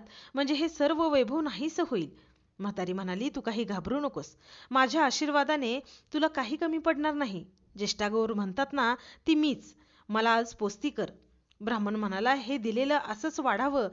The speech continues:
असा काही उपाय सांग." गौरीनं सांगितलं, "तुला येताना वाळू देईन, ती साऱ्या घरभर टाक, हंड्यांवर टाक, मडक्यांवर टाक,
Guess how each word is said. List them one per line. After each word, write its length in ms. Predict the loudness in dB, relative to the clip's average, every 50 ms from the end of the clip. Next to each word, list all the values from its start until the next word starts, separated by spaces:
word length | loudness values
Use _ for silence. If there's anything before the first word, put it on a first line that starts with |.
| -6 -14 -20 -6 -2
असा 240 | 0 0 2 2 0
काही 220 | 0 0 0 0 0
उपाय 320 | -2 0 0 0 0 0
सांग." 280 | 0 -4 -6 -6 -8 -14 -20 -20 _ _ _ _ _ -6 -2
गौरीनं 320 | 0 2 2 2 0 0 -2
सांगितलं, 540 | -2 -2 -2 -2 -2 -2 -2 -2 -4 -4 -6 -8 -16 -20 -20 -6 _ 2
"तुला 180 | 4 6 6 6
येताना 360 | 4 4 2 0 2 2 4
वाळू 280 | 4 6 6 6 4
देईन, 300 | 2 2 0 -2 -2 -6 -10 -20 _ _ _ -4
ती 120 | -2 -2 -2
साऱ्या 320 | -2 -2 -2 0 0 0
घरभर 400 | 0 0 -2 -2 0 -2 -2 -2
टाक, 240 | -2 -6 -8 -8 -10 -18 _ _ _ _ _ _ -20 -20 -20 _ _
हंड्यांवर 520 | -4 -2 0 4 4 4 4 4 2 0 0
टाक, 280 | 0 -2 -4 -4 -6 -16 _ _ -4
मडक्यांवर 560 | -2 0 0 0 2 2 2 2 2 2 0
टाक, 220 | 0 -2 -6 -8